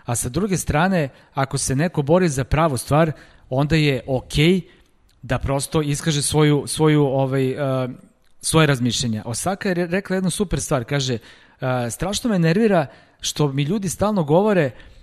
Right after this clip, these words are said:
zašto se baviš time? Ti si teniser, treba da igraš tenis.” To je isto kao, kao ka-, kada bi sada radnik u supermarketu pričao samo o parizeru. Ona je dala primjer Ikea, ne, nije bitno. Znači, kakve veze ima?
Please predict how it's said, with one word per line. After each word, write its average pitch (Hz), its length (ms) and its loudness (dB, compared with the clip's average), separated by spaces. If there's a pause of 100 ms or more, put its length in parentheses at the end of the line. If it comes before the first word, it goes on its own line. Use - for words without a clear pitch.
(500)
zašto 190 340 -4
se 165 160 0
baviš 156 300 0
time? 123 340 -2 (120)
Ti 185 120 0
si 165 120 -4
teniser, 160 380 -2
treba 160 260 2
da 151 100 -2
igraš 131 220 -4
tenis.” 117 440 -4 (340)
To - 80 0
je 190 80 2
isto 202 220 -4
kao, 214 220 0
kao 208 160 -2
ka-, 190 300 -4
kada 175 240 0
bi 160 100 0
sada 175 280 2
radnik 185 340 0
u 151 60 -6
supermarketu 180 680 -2
pričao 185 320 0
samo 185 220 2
o 156 60 2
parizeru. 135 500 0 (180)
Ona 156 180 0
je 143 40 0
dala 147 260 4
primjer 143 320 0
Ikea, 123 300 0
ne, 135 180 2
nije 147 180 0
bitno. 127 280 -4 (460)
Znači, - 200 -6
kakve 143 280 -4
veze 165 280 2
ima? 113 160 -2